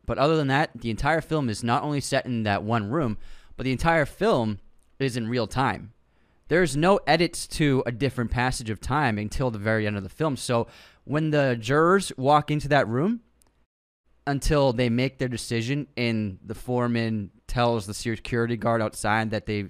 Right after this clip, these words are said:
are ready to see the jur-, see the judge, that in-, the entirety of the film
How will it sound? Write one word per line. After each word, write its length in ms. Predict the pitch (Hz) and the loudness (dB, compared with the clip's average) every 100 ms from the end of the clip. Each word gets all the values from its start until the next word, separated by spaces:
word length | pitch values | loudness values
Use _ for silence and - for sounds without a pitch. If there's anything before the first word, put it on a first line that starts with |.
| - | -4
are 120 | 110 | -4
ready 280 | 101 107 110 | -2 -2 -2
to 320 | 101 120 107 92 - _ _ | -4 -4 -4 -6 -14 _ _
see 160 | - 117 | -10 -6
the 100 | 104 | -6
jur-, 380 | 90 113 131 - - | -2 0 0 -4 -16
see 180 | - 123 | -8 -6
the 80 | |
judge, 440 | 110 113 147 151 - _ _ _ _ _ _ _ - | -2 0 0 -4 -14 _ _ _ _ _ _ _ -4
that 240 | 120 151 | 2 2
in-, 140 | 170 - | 2 -4
the 100 | 151 | -4
entirety 460 | 135 - 165 208 190 | 0 4 4 4 2
of 100 | 139 | -2
the 60 | |
film 440 | 123 - 180 123 | -4 -2 2 2